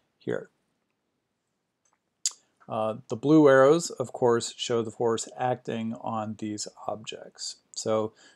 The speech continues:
these are just balls on strings. And you, you can actually set the, this experiment up with, uh, some styrofoam balls or maybe even some ping pong balls. You can charge them up with, uh,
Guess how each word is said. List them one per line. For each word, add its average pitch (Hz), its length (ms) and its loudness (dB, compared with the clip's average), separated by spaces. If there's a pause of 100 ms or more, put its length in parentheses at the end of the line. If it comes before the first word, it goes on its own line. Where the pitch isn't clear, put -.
(160)
these 139 160 4
are 131 60 0
just 120 300 -2
balls 117 300 4
on 104 220 -6
strings. - 480 -10
And 131 100 -6
you, 170 140 -4
you 165 260 -6
can - 140 0
actually 131 340 0
set 113 260 0
the, 110 220 -2 (140)
this 120 400 -4
experiment 113 640 -4
up 120 360 0
with, 110 320 -4
uh, 107 340 0 (520)
some 113 200 0
styrofoam 123 640 4
balls 117 480 4
or 113 340 -2
maybe 110 300 -4
even 110 240 -4
some 104 240 -8
ping 117 240 -6
pong 110 320 -6
balls. 107 300 -2
You 110 80 -12
can 107 120 -8
charge 107 280 -4
them 107 100 -8
up 101 220 -10
with, 104 260 -8
uh, 101 300 -6